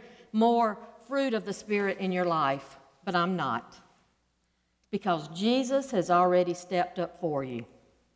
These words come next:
Jesus' entire earthly ministry was guided by the Holy Spirit and filled with the fruit of the Spirit. When the world hated Jesus, he still loved in return.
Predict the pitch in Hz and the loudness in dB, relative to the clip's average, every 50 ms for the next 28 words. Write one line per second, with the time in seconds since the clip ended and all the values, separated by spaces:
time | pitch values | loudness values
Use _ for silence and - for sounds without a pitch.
0 | _ _ _ _ _ _ _ _ _ _ _ - 220 233 240 226 185 220 202 - | _ _ _ _ _ _ _ _ _ _ _ -2 0 2 2 2 0 -2 -4 -4
1 | - - 202 190 180 180 - - 226 233 233 240 240 247 254 247 - - 226 233 | -4 0 0 0 0 0 -2 2 4 6 8 8 8 8 6 4 2 0 -2 -2
2 | 233 233 233 233 233 233 220 196 180 165 156 151 147 - - - 156 151 151 147 | -2 -4 -4 -2 0 0 0 0 0 -2 -4 -6 -10 -12 -12 -8 -6 -6 -6 -8
3 | - - - _ 175 170 165 175 - 208 202 220 220 233 240 233 202 208 208 208 | -10 -18 -6 _ -2 -2 -2 2 4 6 8 8 8 6 4 0 0 -2 -2 0
4 | 196 202 180 190 196 196 190 196 202 202 - - - - 180 160 151 143 139 127 | -2 -4 -2 0 0 0 2 0 -2 -4 -6 -10 -6 -4 -2 -2 -2 -2 -2 -4
5 | - - - - - - - - _ _ - 185 175 165 - - 220 220 208 196 | -6 -8 -18 -20 -20 -20 -20 -20 _ _ 2 2 2 2 0 2 2 4 4 6
6 | 175 165 165 170 170 185 175 - 196 175 - - 170 156 151 147 147 135 - - | 4 2 0 -2 -4 -4 -2 -2 -4 -10 -8 -6 -6 -4 -4 -4 -6 -8 -8 -10
7 | - - - - 117 113 107 101 - - - - - _ _ _ _ _ _ _ | -12 -12 -10 -10 -8 -8 -8 -8 -10 -12 -20 -20 -20 _ _ _ _ _ _ _
8 | _ _ _ _ _ _ _ _ _ _ _ _ _ _ _ _ _ _ _ _ | _ _ _ _ _ _ _ _ _ _ _ _ _ _ _ _ _ _ _ _
9 | _ _ _ _ 220 202 202 196 190 170 180 185 190 196 196 202 196 185 175 208 | _ _ _ _ 0 0 2 2 0 0 2 0 2 2 2 0 -2 -2 -2 0
10 | 202 196 190 185 175 - - 190 202 202 196 - 202 196 196 - - 285 294 269 | 2 2 2 2 0 -2 -2 0 0 0 0 0 -4 -6 -6 -6 -6 -6 -4 -4
11 | - - - 196 175 160 156 147 156 156 165 165 165 170 175 170 165 160 165 - | -6 -4 0 2 2 2 2 2 2 4 4 2 2 0 -2 -2 -2 -4 -6 -6
12 | - 180 175 170 160 147 135 127 120 | -4 -2 -2 0 0 -2 -2 -4 -6